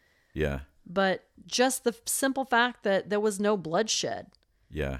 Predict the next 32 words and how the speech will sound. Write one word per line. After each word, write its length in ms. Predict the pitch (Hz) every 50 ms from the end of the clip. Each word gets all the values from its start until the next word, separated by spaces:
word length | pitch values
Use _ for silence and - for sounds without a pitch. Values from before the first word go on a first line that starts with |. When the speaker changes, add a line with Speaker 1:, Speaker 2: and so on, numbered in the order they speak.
| - - -
Speaker 2:
between 440 | - 180 - - - 202 208 208 202
the 60 | 185 180
two 320 | - - - 220 190 190
parties 600 | 185 - 196 190 202 202 180 160 156 160 165 -
as 260 | - - 180 170 170
we 200 | 160 175 180 180 165
left 360 | 160 175 175 180 180 - -
the 60 | 175
country. 460 | - - 180 175 190 - - 165 165
And 120 | 202 233 262
they're 100 | 320 339
still 340 | - - - 302 330 339 269
letting 300 | 220 214 240 269 262 247
people 320 | - 240 220 - 202 - -
out. 320 | 156 208 220 180 - - _
Speaker 1:
Yeah, 460 | - 98 101 95 95 95 92 90 87 -
it's 220 | - 113 - - -
Speaker 2:
But 60 | 269
Speaker 1:
it'd 100 | 311 359
be 60 | 359
Speaker 2:
anyway, 160 | 330 294 277
it 40 | 269
was 140 | 277 311 262
Speaker 1:
interesting 60 | 320
Speaker 2:
a 20 | 294
Speaker 1:
to 60 | 247
watch 80 | 294 302
Speaker 2:
very 120 | 320 311
Speaker 1:
these 100 | - 175
Speaker 2:
thoughtful 380 | 160 269 269 277 247 - - 254
Speaker 1:
guys. 60 | 247 226
Speaker 2:
response. 920 | 233 220 - - - - 196 196 196 190 190 185 - - - - -